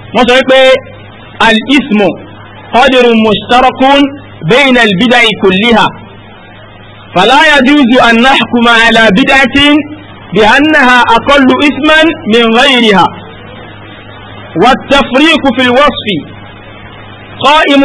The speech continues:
على الرأي المحض وهو بدعة في نفسه. Nígbà tí ó wá tú ọ̀rọ̀ yìí,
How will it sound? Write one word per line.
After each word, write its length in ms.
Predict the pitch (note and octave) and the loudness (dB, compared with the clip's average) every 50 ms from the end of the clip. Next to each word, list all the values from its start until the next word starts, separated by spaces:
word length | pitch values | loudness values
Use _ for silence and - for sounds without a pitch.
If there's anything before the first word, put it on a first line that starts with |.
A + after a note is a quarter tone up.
| C4+ B3+ | 2 0
على 240 | B3 - A#3 A#3+ B3 A#3+ | 0 0 0 2 2 2
الرأي 440 | A#3 A#3+ A#3+ C4 C#4+ C#4 - A#3+ B3 | 2 2 2 2 0 0 0 0 0
المحض 580 | A#3+ A3+ A3+ A3 C4 C#4 A#3+ - G#3 F#3+ F#3+ G#3 B3 C#4 D4+ D#4 - - - - - - - - - - - - | 0 0 2 2 2 0 0 0 0 0 0 0 0 0 0 -2 -4 -8 -14 -18 -20 -20 -20 -20 -20 -20 -8 -4
وهو 400 | F#3+ G#3+ A3 G3+ G3 B3 C#4 C#4 C#4 C4 | 0 0 2 2 2 2 2 2 2 0
بدعة 480 | G3+ G#3+ D4 D4 C#4 C4+ C#4 C#4+ - C#4+ C#4+ | 0 0 -2 0 0 0 -2 -2 -4 -6 -8
في 200 | D4 C#4+ - C4 A#3+ A3 | -8 -6 -6 -6 -4 -2
نفسه. 440 | A3 A3+ G#3+ - - B3 C4 A3+ F#3+ D#3+ C3+ - - - - - - - - - - - - - - - - - - - - - - - - - - - - - - - - - - C2+ - C2+ - - - C2+ C2+ C2 - - - - - - - - - - - - - - - - - - - | -2 -2 -4 -4 -4 -4 -2 -2 -2 -4 -6 -10 -16 -20 -20 -20 -20 -20 -20 -20 -20 -20 -20 -20 -20 -20 -20 -20 -20 -20 -20 -20 -20 -20 -20 -20 -20 -20 -20 -20 -20 -18 -18 -18 -18 -18 -18 -16 -16 -16 -16 -16 -16 -14 -14 -14 -14 -14 -14 -14 -14 -14 -14 -16 -16 -18 -20 -20 -20 -20 -20 -20 -14
Nígbà 260 | - - C#4+ D#4+ C#4+ | -10 -6 -2 -2 0
tí 120 | C4 - | 0 2
ó 60 | D#4 E4 | 2 2
wá 140 | D4+ C4 | 2 2
tú 180 | C4 - - D4 D4+ | 0 0 0 0 2
ọ̀rọ̀ 220 | D4+ C#4+ B3+ A3 | 2 2 4 2
yìí, 180 | F#3 F#3 F#3+ | 2 2 0